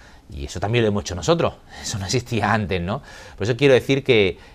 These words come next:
eh, Benalmádena sí tiene una hoja de ruta, sí hay un modelo de ciudad, ¿no? Y es un modelo de ciudad que hemos puesto en marcha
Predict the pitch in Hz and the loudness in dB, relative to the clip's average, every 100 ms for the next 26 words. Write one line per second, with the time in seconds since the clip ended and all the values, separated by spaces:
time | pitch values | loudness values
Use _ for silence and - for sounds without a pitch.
0 | - 80 82 80 80 73 65 78 85 80 | -10 -4 -2 -2 -4 -6 -4 -4 -4 -2
1 | 87 101 113 123 120 143 143 113 82 - | -2 -2 0 0 0 -2 -2 0 -2 -4
2 | 85 78 82 76 69 - - 113 113 113 | -6 -6 -6 -8 -10 -14 -6 -2 0 0
3 | 101 90 87 80 - 80 78 71 78 113 | -2 -2 -2 -4 -6 -6 -6 -6 -6 -10
4 | 78 76 76 87 90 90 101 117 - 107 | -10 -10 -8 -6 -6 -4 -2 -2 -4 -6
5 | - 95 98 - 143 | -4 -2 -2 0 -2